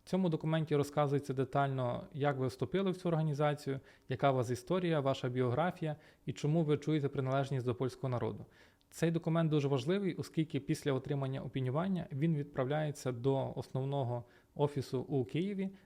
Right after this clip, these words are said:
де уже виставляється саме засвідчення. Засвідчення в більшості видається або ж Зwiązkiem Polaków на Україні, або ж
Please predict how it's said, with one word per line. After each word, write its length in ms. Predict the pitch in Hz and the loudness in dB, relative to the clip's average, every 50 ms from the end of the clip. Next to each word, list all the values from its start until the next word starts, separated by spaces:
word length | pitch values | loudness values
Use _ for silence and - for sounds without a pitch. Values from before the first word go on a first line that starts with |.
| _ - | _ -8
де 240 | 131 127 143 160 - - | 0 0 0 0 0 -4
уже 200 | 151 135 123 139 | -6 -4 -2 -2
виставляється 600 | 131 131 - - 131 120 135 151 156 147 - - 123 | -2 -2 -2 -2 -2 -2 0 -2 -2 -4 -4 -6 -8
саме 320 | - - 131 139 139 139 - - | -4 -4 -2 -2 -4 -4 -6 -8
засвідчення. 800 | 127 117 135 127 - - 139 - - - 127 110 - - - - _ _ - - - _ _ - - | -4 -4 -4 -4 -2 -6 -6 -6 -4 -4 -4 -4 -4 -10 -12 -16 _ _ -20 -20 -20 _ _ -12 -4
Засвідчення 680 | 160 127 143 139 - 147 139 - - 202 196 185 165 | -2 0 0 0 0 -2 -4 -2 -2 0 0 0 0
в 40 | 131 | 0
більшості 480 | 120 131 135 123 - 131 - - - 127 | 0 -2 -2 -2 -2 -4 -6 -4 -4 -2
видається 580 | 131 123 131 131 147 165 147 - - 135 127 - - - - | 0 2 2 2 0 0 -4 -4 -6 -8 -8 -8 -12 -14 -6
або 280 | 147 135 127 143 151 147 | -4 -2 0 2 2 2
ж 300 | - - - 127 120 - | 0 0 -4 -4 -4 -2
Зwiązkiem 560 | 127 117 123 131 147 139 131 - - 131 117 113 | -2 -2 0 0 0 0 -2 -4 -6 -6 -6 -2
Polaków 480 | - - 127 127 127 - - 117 120 | 0 0 2 2 0 -2 -4 -8 -6
на 200 | 120 120 123 120 | -4 -2 -2 -2
Україні, 580 | 123 127 - - 123 135 165 196 214 220 208 - - - - - _ _ - | -4 -4 -4 -2 -2 0 0 -2 -2 -4 -6 -10 -12 -20 -20 -20 _ _ -6
або 260 | 139 127 131 156 165 | -4 0 2 2 2
ж 120 | 165 - | 2 -2